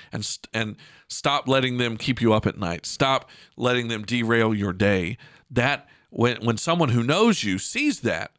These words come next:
they're gonna go, "Oh man, God must be doing something in him because he would have wigged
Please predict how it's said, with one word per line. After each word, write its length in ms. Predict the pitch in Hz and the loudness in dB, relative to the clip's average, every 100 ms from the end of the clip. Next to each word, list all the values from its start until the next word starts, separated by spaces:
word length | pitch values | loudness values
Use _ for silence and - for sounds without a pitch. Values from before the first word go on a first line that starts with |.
| _ _ _ | _ _ _
they're 100 | 160 | -4
gonna 140 | 165 101 | -2 -4
go, 160 | 92 - | -8 -8
"Oh 160 | 175 | -8
man, 360 | 98 143 78 101 _ _ _ _ _ | -6 -6 -6 -10 _ _ _ _ _
God 160 | 175 240 | -4 -2
must 160 | 101 | -4
be 80 | 104 | -4
doing 240 | 107 143 107 | 0 2 0
something 320 | 95 98 92 | -6 -8 -8
in 100 | 92 | -6
him 260 | 92 98 113 | -6 -6 -4
because 540 | 117 120 101 101 - - _ _ _ | -4 0 0 -2 -8 -14 _ _ _
he 120 | - | 0
would 120 | 214 | 2
have 120 | 95 95 | 2 0
wigged 540 | 117 165 180 180 160 | 2 2 2 0 -4